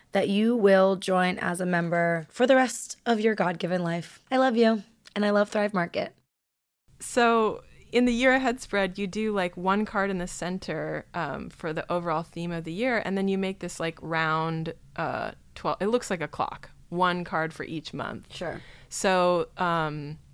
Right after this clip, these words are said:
Speaker 2: the Wheel of Fortune showed up as December. So it's kind of like a closing. It really takes the whole year to kind of reveal itself, that cycle.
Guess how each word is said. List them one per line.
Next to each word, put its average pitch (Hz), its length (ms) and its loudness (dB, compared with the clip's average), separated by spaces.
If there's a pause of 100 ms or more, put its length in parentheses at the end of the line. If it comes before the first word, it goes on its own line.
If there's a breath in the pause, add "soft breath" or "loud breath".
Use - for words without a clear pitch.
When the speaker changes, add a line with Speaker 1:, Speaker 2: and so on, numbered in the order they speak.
(120)
Speaker 2:
the 175 120 -4
Wheel 175 260 -2
of 175 100 -2
Fortune 165 340 -4
showed 151 260 -4
up - 160 -6
as 156 200 -6
December. - 580 -8
So 185 220 0
it's 185 120 -2
kind 208 220 -4
of 190 80 -2
like 175 160 -2
a 170 80 -8
closing. 165 560 -4
It 156 140 -6
really 175 200 -2
takes 165 300 -8
the 160 80 -8
whole 151 200 -6
year 147 280 -4
to 165 160 -12
kind 151 200 -8
of 147 80 -12
reveal 147 360 -8
itself, - 420 -10
that - 220 -14
cycle. - 500 -10